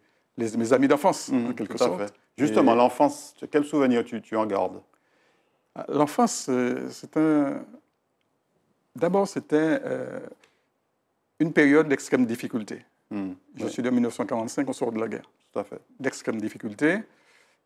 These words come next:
Speaker 1: Mes parents, euh, on était un peu dans le dénuement, quoi.
Speaker 2: Mhm.
Speaker 1: Mais on était pauvres, mais pas malheureux.
Speaker 2: Mhm, mhm.
Speaker 1: Nous étais-, on était heureux parce qu'on avait cette chaleur familiale,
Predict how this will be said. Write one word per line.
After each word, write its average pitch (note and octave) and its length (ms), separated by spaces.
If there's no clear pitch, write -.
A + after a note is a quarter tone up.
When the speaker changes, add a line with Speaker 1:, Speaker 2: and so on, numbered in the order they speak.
Speaker 1:
Mes A2+ 60
parents, A#2+ 760
euh, A2+ 80
on A2 120
était B2+ 180
un C3 140
peu D#3 180
dans B2 140
le A2 100
dénuement, B2 400
quoi. - 300
Speaker 2:
Mhm. A#2 300
Speaker 1:
Mais F3 400
on C#3 100
était D3 200
pauvres, G3+ 440
mais C3 120
pas C#3+ 100
malheureux. B2+ 440
Speaker 2:
Mhm, B2+ 100
mhm. G#2+ 220
Speaker 1:
Nous C#3 120
étais-, E3+ 500
on D3 120
était - 240
heureux C#3 320
parce - 220
qu'on A2+ 160
avait A2+ 160
cette - 180
chaleur B2+ 420
familiale, A#2+ 600